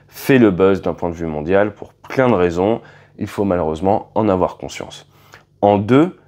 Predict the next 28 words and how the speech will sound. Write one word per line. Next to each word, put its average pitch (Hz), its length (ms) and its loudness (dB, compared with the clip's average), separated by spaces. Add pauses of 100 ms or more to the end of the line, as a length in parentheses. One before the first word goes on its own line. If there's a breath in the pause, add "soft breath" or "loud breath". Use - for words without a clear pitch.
(160)
difficulté 151 800 -2 (160)
à 87 140 0
retrouver 135 760 0
un 143 80 2
aéronef, 123 580 2 (200 loud breath)
même 175 500 4
dans 160 180 4
un 147 120 4
espace 135 360 -4
aérien 123 300 -2
parfaitement 120 640 -4
contrôlé 113 480 0
comme 101 160 -2
celui 98 320 -4
des 92 160 -4
États-Unis. 82 480 -6 (560 loud breath)
En 80 120 0
trois, 139 460 0 (160 loud breath)
quelles 120 140 -4
sont 196 160 -6
les 113 140 2
vraies 113 300 -2
capacités 113 640 -4
en 131 120 -6
termes 90 200 -2
de 87 80 0
radar 104 480 0
primaire 104 500 -2